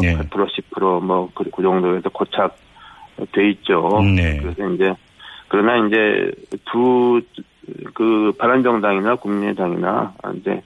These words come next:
Speaker 2: 대선 탄-, 그 탄핵 결정이 나게 되면은,
Speaker 1: 예.
Speaker 2: 이런 결정이 나면은 이제 좀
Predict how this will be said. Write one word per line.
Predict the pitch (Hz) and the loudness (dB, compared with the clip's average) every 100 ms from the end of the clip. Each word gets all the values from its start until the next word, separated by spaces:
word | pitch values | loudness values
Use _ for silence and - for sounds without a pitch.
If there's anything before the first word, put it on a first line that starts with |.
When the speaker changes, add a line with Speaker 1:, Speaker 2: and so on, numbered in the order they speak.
| _ - - _ | _ -20 -20 _
Speaker 2:
대선 | - 98 113 107 | -2 0 2 -2
탄-, | - 127 104 - 101 | -2 -2 -2 -4 -4
그 | 104 - | -4 -2
탄핵 | 131 120 113 110 101 - - | 0 2 2 2 -2 -6 -10
결정이 | 110 - 123 | -6 -2 -2
나게 | 123 87 113 - | 0 0 -2 -4
되면은, | 92 90 85 98 110 110 | -4 -4 -2 0 0 0
Speaker 1:
예. | 95 87 | 0 0
Speaker 2:
이런 | 67 95 | -2 -6
결정이 | 90 - 110 117 | -8 -4 -2 0
나면은 | 90 90 90 120 107 | 0 0 0 0 2
이제 | 95 101 | 2 0
좀 | 98 98 | 0 -4